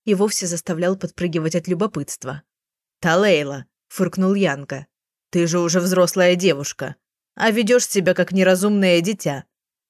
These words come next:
Знаешь ведь правила". "Знаю, дядюшка Янка, но и вы знаете, как я люблю бывать среди толпы, как мне нравится гулять по рядам ярмарки, видеть счастливые лица, слышать смех.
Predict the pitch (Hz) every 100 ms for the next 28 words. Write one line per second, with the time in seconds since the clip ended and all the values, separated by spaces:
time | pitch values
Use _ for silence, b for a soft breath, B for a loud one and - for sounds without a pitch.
0 | _ - 160 180 196 208 - 165 - 170
1 | 143 143 143 135 _ _ _ _ _ _
2 | _ 262 240 285 254 208 196 185 196 254
3 | 233 196 156 156 160 _ _ _ - 262
4 | 269 247 294 247 240 214 196 202 202 220
5 | 202 190 196 202 202 190 - 202 190 226
6 | 247 - 165 147 _ _ _ _ _ -
7 | 220 226 220 226 220 202 247 196 208 208
8 | - 214 202 214 226 208 160 156 147 -
9 | 135 _ _ _ - 214 214 190 - 202
10 | - 196 185 202 214 190 156 - 143 156
11 | - 226 262 254 - 233 185 131 -